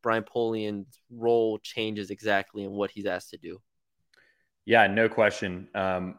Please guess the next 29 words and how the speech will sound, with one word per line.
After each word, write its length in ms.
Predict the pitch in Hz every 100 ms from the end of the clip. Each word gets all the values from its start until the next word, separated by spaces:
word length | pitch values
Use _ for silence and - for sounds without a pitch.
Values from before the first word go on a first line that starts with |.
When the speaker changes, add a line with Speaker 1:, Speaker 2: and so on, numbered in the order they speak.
| -
Speaker 2:
look, 360 | 113 110 - -
this 220 | - 110 -
thing 220 | 143 131
could 180 | 151 147
move 240 | 151 139
quickly 580 | 156 151 151 151 147 143
from 120 | 123
what 140 | 135
we're 120 | 143 131
hearing, 240 | 143 139
so 160 | 135 117
s- 160 | -
Speaker 1:
Mm-hmm. 100 | 117 110
Speaker 2:
stay 260 | - 123 135
tuned 300 | 135 143 131
to 120 | 147
the 80 | 127
bengal 240 | 123 127
tiger 280 | 120 123 123
dot 180 | 117 107
com. 240 | 135 156
Stay 240 | 196 - 127
tuned 400 | 120 139 135 127
to 240 | - 147 -
our 120 | 113
YouTube 560 | 104 135 156 180 170 -
page 320 | 160 170 170
as 120 | 143
well, 460 | 117 127 139 139 139